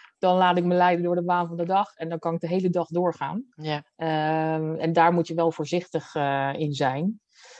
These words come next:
Speaker 1: Maar ja, het komt ook omdat je je werk zo ontzettend leuk vindt. Weet je, het voelt niet als werken.
Speaker 2: Nee.
Speaker 1: Dus dan ineens is het kwart over negen 's avonds. En dan
Speaker 2: <laughs>
Speaker 1: heb je er gewoon een dag op zitten. Ja.
Speaker 2: Jij
Speaker 1: Dus
Speaker 2: werkt tot kwart over negen 's avonds.
Speaker 1: Dat gebeurt wel eens, ja. Dat ik, eh,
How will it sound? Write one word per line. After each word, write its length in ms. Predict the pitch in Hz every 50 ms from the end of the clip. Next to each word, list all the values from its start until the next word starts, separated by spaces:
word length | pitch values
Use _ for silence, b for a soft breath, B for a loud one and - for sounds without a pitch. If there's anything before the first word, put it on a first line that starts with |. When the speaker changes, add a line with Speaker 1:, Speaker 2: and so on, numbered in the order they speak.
| B B B
Speaker 1:
Maar 140 | _ - 208
ja, 60 | 185
het 120 | 185 196 -
komt 240 | - 240 233 - -
ook 220 | - 240 254 247
omdat 260 | 226 214 202 196 185
je 60 | 185
je 60 | 202 190
werk 260 | 196 233 262 254 -
zo 120 | - 180
ontzettend 400 | 160 156 151 - 151 151 151 143
leuk 220 | 151 143 147 139 -
vindt. 180 | - 139 135
Weet 100 | 156 165
je, 60 | 160
het 100 | 185 180
voelt 240 | - - 262 254 233
niet 220 | 208 202 196 196 180
als 140 | 156 156 -
werken. 480 | 151 180 202 196 - - - - - _ _ _
Speaker 2:
Nee. 140 | - 147 165
Speaker 1:
Dus 220 | 165 - - - _
dan 400 | - 165 160 160 160 160 160 156 - _ _
ineens 520 | 175 180 202 208 220 214 208 202 - -
is 120 | 156 -
het 80 | - 160 -
kwart 220 | - 147 - -
over 180 | 143 139 135 143
negen 220 | 139 135 135 135
's 80 | - -
avonds. 480 | 156 135 135 - - 131 135 - - - - -
En 220 | - 180 160 151 151
dan 300 | 147 139 143 139 139 - _ -
Speaker 2:
<laughs> 220 | - - _ _ _
Speaker 1:
heb 160 | - 269 220
je 60 | 190 175
er 100 | 175 170
gewoon 180 | - 147 143 131
een 140 | 120 113 110
dag 200 | 110 135 151 -
op 100 | 180 175
zitten. 380 | - 170 160 160 - 147 - -
Ja. 340 | - - - 202 233 - - B 226 214 208 208 202 190 B
Speaker 2:
Jij 140 | - 190 196
Speaker 1:
Dus 80 | 196 190
Speaker 2:
werkt 140 | 196 202 -
tot 120 | 214 -
kwart 220 | - - 190 -
over 160 | 185 180 165 175
negen 240 | 170 160 160 -
's 60 | - -
avonds. 420 | 147 143 139 135 143 151 - -
Speaker 1:
Dat 140 | - 175 -
gebeurt 360 | - - 156 - 156 175 214
wel 140 | 233 254 262
eens, 180 | 247 202 - -
ja. 220 | 180 196 196 165
Dat 200 | 143 147 151 147
ik, 180 | 165 156 - -
eh, 680 | 170 156 156 156 156 156 151 156 151 156 156 151 151